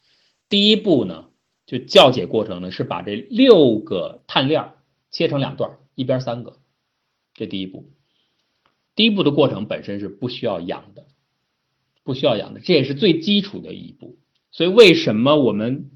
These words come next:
锻炼时候所谓的有，呃，厌氧训练、无氧训练，就是指的这一步，不让后两步发生，就停留在第一步。第一步不需要，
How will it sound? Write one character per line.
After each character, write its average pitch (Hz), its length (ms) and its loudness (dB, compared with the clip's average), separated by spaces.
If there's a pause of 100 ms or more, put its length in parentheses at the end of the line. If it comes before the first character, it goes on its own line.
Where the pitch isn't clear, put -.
(720)
锻 156 140 4
炼 135 160 6
时 120 80 -2
候 113 80 -2
所 101 120 -10
谓 104 100 -4
的 113 60 -2
有， 110 240 -6
呃， 104 200 -8
厌 143 200 -2
氧 87 200 -8
训 104 180 -10
练、 98 200 -14
无 113 120 -8
氧 113 140 -6
训 101 120 -12
练， 104 140 -8
就 135 100 -6
是 131 60 -4
指 104 160 -12
的 98 100 -12
这 123 140 -8
一 95 100 -8
步， - 220 -20 (640)
不 143 220 2
让 185 200 8
后 170 220 4
两 123 240 -2
步 110 160 -6
发 110 180 -6
生， 120 260 -12 (340)
就 147 140 2
停 139 160 -2
留 147 100 0
在 143 120 0
第 131 120 -4
一 135 40 0
步。 127 120 -10
第 143 80 -8
一 - 20 -8
步 160 140 -6
不 147 120 -12
需 143 140 -12
要， 120 380 -8